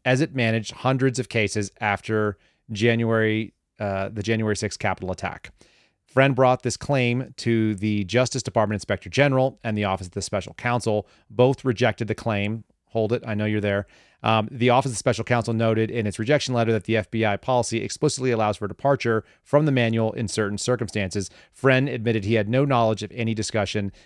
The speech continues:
that the F B I leadership had related to the departure from that manual, and he couldn't clearly explain why such a departure might be harmful. I am sure you have some thoughts.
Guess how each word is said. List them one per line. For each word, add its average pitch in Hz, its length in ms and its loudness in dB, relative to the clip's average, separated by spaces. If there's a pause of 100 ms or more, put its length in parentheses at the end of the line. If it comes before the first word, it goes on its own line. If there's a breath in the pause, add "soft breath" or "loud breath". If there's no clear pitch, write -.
that 107 120 -2
the 113 140 2
F 107 100 0
B 117 140 0
I 107 140 2
leadership 107 560 -2
had 107 200 -2
related 101 340 -4
to 104 120 -6
the 95 80 -6
departure 139 380 0
from 113 140 -6
that 101 120 -2
manual, 98 400 -4 (220 soft breath)
and 113 80 0
he 107 40 0
couldn't 139 260 0
clearly 123 360 2
explain 107 600 -2 (240)
why 110 200 2
such 120 220 -2
a 117 40 -2
departure 107 520 0
might 107 160 0
be 104 100 -2
harmful. 92 400 -4 (400)
I 107 140 4
am 110 160 0
sure 123 160 -2
you 113 100 0
have 107 100 -2
some 104 120 -10
thoughts. - 400 -10